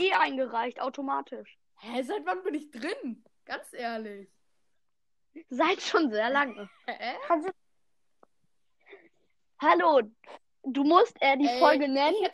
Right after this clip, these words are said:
Speaker 2: ich hätt
Speaker 1: Äh,
Speaker 2: eine,
Speaker 1: du
Speaker 2: ich
Speaker 1: musst
Speaker 2: hätt
Speaker 1: die
Speaker 2: eine
Speaker 1: Folge nennen, wenn du sie rausbringst, musst du sie am Anfang nennen.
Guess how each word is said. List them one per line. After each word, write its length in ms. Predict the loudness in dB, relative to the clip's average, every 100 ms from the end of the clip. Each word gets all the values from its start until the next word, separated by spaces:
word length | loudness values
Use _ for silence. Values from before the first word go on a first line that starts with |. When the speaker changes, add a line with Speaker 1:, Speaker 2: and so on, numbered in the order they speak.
| -6
Speaker 2:
ich 100 | -10
hätt 140 | -6
Speaker 1:
Äh, 40 | -2
Speaker 2:
eine, 120 | 0
Speaker 1:
du 60 | 2
Speaker 2:
ich 40 | 4
Speaker 1:
musst 140 | 4
Speaker 2:
hätt 60 | 6
Speaker 1:
die 80 | 4
Speaker 2:
eine 80 | 8
Speaker 1:
Folge 300 | 6 6 2
nennen, 380 | 2 2 0
wenn 160 | 0 0
du 120 | 0
sie 140 | 0 2
rausbringst, 1000 | 4 4 2 -6 -8 -6 -4 -6 -8 -6
musst 240 | -6 -4
du 100 | -4
sie 140 | -2 0
am 160 | 0
Anfang 520 | 0 0 2 0 0 0
nennen. 320 | 2 0